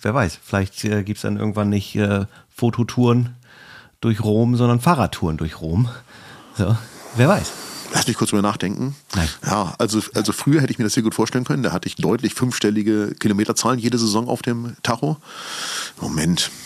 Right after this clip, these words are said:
Speaker 1: Eher nicht.
Speaker 2: ist das, was ich mache, ja eher noch so ein bisschen gemütlich, muss man sagen. Das
Speaker 1: Okay.
Speaker 2: ist ja, muss man ja auch sagen. Also, ich fahre jetzt nicht nur Vollgas. Also auch wenn hier, es hier in meinem Hause, also wenn Sandra manchmal sagt, "Übertreib's nicht, Schatz, du weißt, du musst jetzt nicht gleich wieder alles in Vollgas machen", sag ich, "Ja, aber ich fahre im Moment einen zweiundzwanziger Schnitt."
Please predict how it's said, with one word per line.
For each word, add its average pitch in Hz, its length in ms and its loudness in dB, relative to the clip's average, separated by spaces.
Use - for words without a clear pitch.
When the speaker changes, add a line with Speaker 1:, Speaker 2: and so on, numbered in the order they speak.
Speaker 1:
Eher 101 140 2
nicht. 80 300 0
Speaker 2:
ist - 160 0
das, - 180 0
was 92 200 0
ich 98 60 0
mache, 98 200 -2
ja 73 60 0
eher 90 180 -2
noch 87 100 -2
so 90 60 -4
ein - 20 -2
bisschen 80 160 -2
gemütlich, 78 440 0
muss - 120 -6
man 64 140 -4
sagen. - 260 -8
Das 90 200 2
Speaker 1:
Okay. - 80 0
Speaker 2:
ist - 40 4
ja, 50 160 -4
muss 107 120 2
man 107 80 2
ja 71 80 2
auch 62 100 0
sagen. 64 300 -4
Also, 69 300 -8
ich - 100 0
fahre 92 140 0
jetzt 87 160 -2
nicht - 280 -2
nur 107 220 2
Vollgas. 73 460 -2
Also - 240 -4
auch - 240 -4
wenn 82 120 0
hier, 73 200 -2
es - 80 -4
hier 85 160 4
in - 80 0
meinem 73 160 0
Hause, 90 200 2
also 67 120 -2
wenn 76 100 0
Sandra 82 240 2
manchmal 80 220 0
sagt, 78 200 -2
"Übertreib's 110 400 2
nicht, 131 100 2
Schatz, 147 220 2
du 110 120 2
weißt, 113 600 -2
du 98 60 -4
musst 92 200 0
jetzt 120 140 4
nicht 123 100 -2
gleich 123 140 2
wieder 120 160 2
alles 123 240 -2
in 113 260 0
Vollgas 139 380 0
machen", 147 260 0
sag - 220 0
ich, - 100 -6
"Ja, 82 120 2
aber 87 180 -2
ich 78 100 -8
fahre 90 240 -4
im 87 60 0
Moment 85 340 0
einen 87 100 -2
zweiundzwanziger 87 600 0
Schnitt." - 360 0